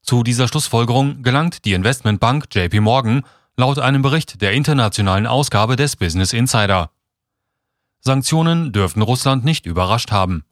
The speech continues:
Die Finanzströme in Moskau deuteten darauf hin,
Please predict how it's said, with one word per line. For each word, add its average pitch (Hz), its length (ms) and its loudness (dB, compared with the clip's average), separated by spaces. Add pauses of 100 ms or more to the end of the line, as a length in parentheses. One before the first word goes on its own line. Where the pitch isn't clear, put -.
(920)
Die 131 220 2
Finanzströme 143 720 2
in 107 120 -2
Moskau 135 460 2
deuteten 101 400 0
darauf 95 280 0
hin, 131 280 0